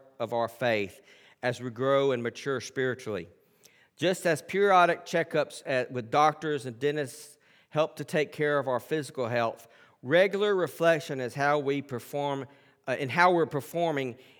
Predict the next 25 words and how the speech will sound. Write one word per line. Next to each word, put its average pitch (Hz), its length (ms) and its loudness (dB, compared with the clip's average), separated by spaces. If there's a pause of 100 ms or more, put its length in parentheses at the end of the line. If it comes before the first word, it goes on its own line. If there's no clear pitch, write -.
in 147 120 -2
accordance 156 640 -2
with 143 160 0
our 127 160 2
faith 127 500 0 (360)
and 139 200 -4
what 160 240 2
steps - 400 -2
we 165 140 -4
need 147 160 -4
to 135 80 -8
take 143 360 -2
to 139 100 -4
remedy 135 580 -2
any 151 300 -4
areas 135 420 2
of 110 160 -8
weakness. 123 560 -6 (400)
That 165 220 2
helps 180 420 -2
us 165 140 2
to - 100 -18
become 151 400 -6
stronger 160 680 -2
spiritually. 143 880 -2